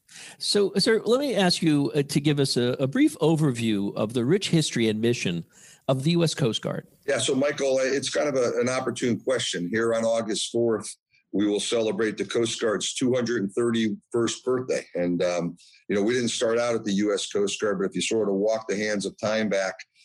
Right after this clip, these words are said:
Speaker 2: um, then President George Washington,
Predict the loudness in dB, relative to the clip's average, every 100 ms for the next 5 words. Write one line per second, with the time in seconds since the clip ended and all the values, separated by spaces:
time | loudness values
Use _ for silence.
0 | _ _ -4 0 0 0 0 -2 0 0
1 | 0 0 0 -2 -2 -2 0 0 0 0
2 | 0 0 -2 -4 -2 -2 -2